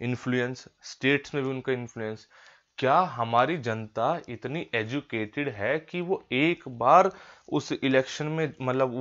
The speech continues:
वोट डालने जाए और इस चीज को ढंग से फर्क कर पाए कि ये मैं कर रहा हूँ स्टेट के लिए, ये मैं कर रहा हूँ सेंटर के लिए?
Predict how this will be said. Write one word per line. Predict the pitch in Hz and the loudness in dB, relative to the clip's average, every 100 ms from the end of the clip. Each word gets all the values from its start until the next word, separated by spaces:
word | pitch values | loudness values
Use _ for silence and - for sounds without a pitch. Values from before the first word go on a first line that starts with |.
| 117 | -2
वोट | 123 165 | 2 2
डालने | 127 127 135 143 | 4 0 0 -4
जाए | 117 117 175 | -2 -2 -2
और | - 156 170 | -2 0 2
इस | 185 - | 0 0
चीज | 135 123 - | -2 -2 0
को | 180 170 | 2 2
ढंग | 113 113 135 156 | 2 0 0 2
से | 214 214 | 4 4
फर्क | - 156 196 - _ | 6 6 6 2 _
कर | 151 185 | 6 6
पाए | - 123 123 190 190 - - - | 6 4 6 4 0 -12 -20 -8
कि | 127 | -4
ये | 131 185 | 0 2
मैं | 196 196 | 2 2
कर | 165 156 | 4 4
रहा | 131 131 147 | 4 2 2
हूँ | 160 165 | 0 -4
स्टेट | - 117 120 - | -2 0 0 -2
के | - 151 | -2 0
लिए, | 180 202 - - - | 2 0 -2 -14 -6
ये | 123 170 | 0 0
मैं | 185 160 | 0 0
कर | 160 | 0
रहा | 139 135 | 2 0
हूँ | 143 175 | 0 -2
सेंटर | 170 131 131 135 | -4 -6 -2 -4
के | 113 98 | -4 -6
लिए? | 95 | -6